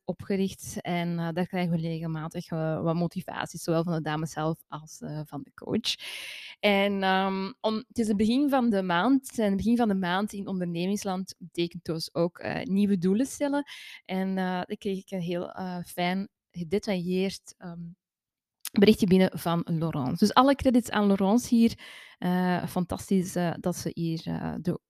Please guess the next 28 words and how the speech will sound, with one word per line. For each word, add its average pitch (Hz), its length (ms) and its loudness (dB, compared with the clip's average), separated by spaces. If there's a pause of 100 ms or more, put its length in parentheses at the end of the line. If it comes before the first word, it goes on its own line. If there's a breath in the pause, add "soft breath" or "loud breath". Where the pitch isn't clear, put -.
wat - 220 -10
aanzet. 202 400 2
En 180 120 -4
ik 175 100 -8
hoop 170 220 -4
ook, - 220 -8
eh, - 220 -8
in 175 220 -6
mijn 156 180 -8
publiek, 170 460 -8
eh, 156 160 -6 (560 loud breath)
wat, - 420 0
eh, 185 300 8
dames 196 420 10
en 208 100 4
heren 202 280 6
te 190 220 2
vinden 190 320 2
die, 185 300 -2
eh, 170 200 -4
zich 170 260 -8
daar, 165 340 -10
eh, 165 60 -8 (100)
in 175 140 -8
kunnen - 220 -8
vinden. - 240 -14 (1000 loud breath)
Ze, 202 200 4
ehm, 247 720 6